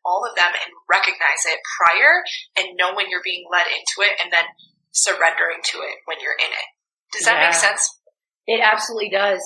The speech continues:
Speaker 2: And, and I love that you say that because <clears throat> I, I think the recognition of what's happening is huge. Oh my
Speaker 1: Yeah,
Speaker 2: gosh. It
Speaker 1: proud of
Speaker 2: took me,
Speaker 1: you.
Speaker 2: it took me a very long time. And honestly, I, it, it happens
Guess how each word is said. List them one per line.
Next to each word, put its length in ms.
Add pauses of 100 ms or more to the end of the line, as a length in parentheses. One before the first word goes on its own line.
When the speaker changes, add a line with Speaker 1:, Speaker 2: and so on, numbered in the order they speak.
Speaker 2:
And, 160
and 200
I 100
love 380
that 160
you 60
say 260
that 240
because 440 (220)
<clears throat> 340 (1160)
I, 340 (100)
I 200
think 260
the 160
recognition 720
of 120
what's 260
happening 520
is 180 (220)
huge. 960 (100)
Oh 140
my 120
Speaker 1:
Yeah, 60
Speaker 2:
gosh. 640
It 160
Speaker 1:
proud 160
of 60
Speaker 2:
took 80
me, 80
Speaker 1:
you. 340 (300)
Speaker 2:
it 180
took 220
me 160
a 120
very 380
long 360
time. 300
And 120 (100)
honestly, 680 (360)
I, 60 (240)
it, 180 (100)
it 200 (100)
happens 480